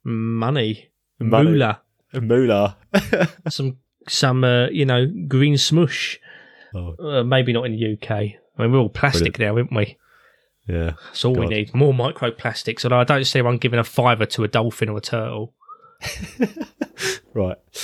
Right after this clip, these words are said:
Speaker 2: Uh, jo-, jo-, jo-,
Speaker 1: <laughs>
Speaker 2: jokes aside, though, obviously we're joking about the money and stuff.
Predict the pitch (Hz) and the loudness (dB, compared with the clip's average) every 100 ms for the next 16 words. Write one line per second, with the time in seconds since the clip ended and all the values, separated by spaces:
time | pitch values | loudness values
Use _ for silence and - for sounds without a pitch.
0 | - - 110 - - - - 151 135 127 | -14 0 2 2 2 0 2 2 4 2
1 | - 131 - - - - _ _ _ _ | 4 2 2 -4 -8 -20 _ _ _ _
2 | - 147 - 135 120 107 107 - 107 101 | 2 2 4 4 4 4 2 2 0 0
3 | - 107 95 98 92 95 92 - 87 | 0 0 2 -2 -4 -4 -4 -2 -4